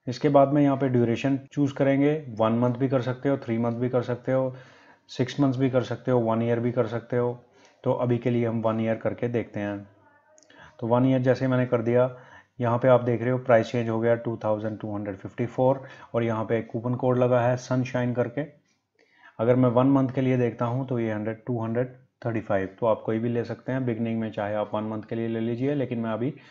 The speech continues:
वन ईयर के लिए सिलेक्ट करूँगा और कंटिन्यू पे क्लिक करूँगा। इसके बाद में आपको create an account पे क्लिक करना होगा। Create an account पे क्लिक करने के बाद में आपको यहाँ पे कॉन्टैक्ट इन्फॉर्मेशन डालनी होगी, जैसे कि नाम, एड्रेस, मोबाइल नंबर।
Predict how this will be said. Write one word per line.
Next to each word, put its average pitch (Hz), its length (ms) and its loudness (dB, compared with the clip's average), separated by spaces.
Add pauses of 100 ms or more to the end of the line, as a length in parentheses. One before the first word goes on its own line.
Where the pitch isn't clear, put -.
(280)
वन 120 180 4
ईयर 117 160 2
के 117 140 -2 (120)
लिए 117 260 0
सिलेक्ट 113 340 -4
करूँगा 104 280 -4
और 107 260 -4
कंटिन्यू 104 380 -6
पे 120 120 -6
क्लिक 113 260 -8
करूँगा। 95 440 -4
इसके 143 200 -2
बाद 160 180 0
में 160 140 -2
आपको 139 300 -2 (200)
create 123 340 -2
an 123 100 -4
account 113 340 -6
पे 143 80 -4
क्लिक 120 280 -8
करना 107 240 -6
होगा। 101 240 -4 (480)
Create 156 260 0
an 180 140 -4
account 147 260 -2
पे 147 60 -2
क्लिक 135 260 -6
करने 123 240 -4
के 113 100 -6
बाद 104 200 -2
में 117 300 -8
आपको 127 240 -2
यहाँ 131 160 2
पे 151 160 0 (220)
कॉन्टैक्ट 143 560 -2
इन्फॉर्मेशन 113 560 -4
डालनी 107 300 -6
होगी, 104 320 -6 (440)
जैसे 113 240 -2
कि 107 200 -6 (240)
नाम, 110 320 -6 (380)
एड्रेस, 107 440 -6 (400)
मोबाइल 110 360 -2
नंबर। 104 360 -6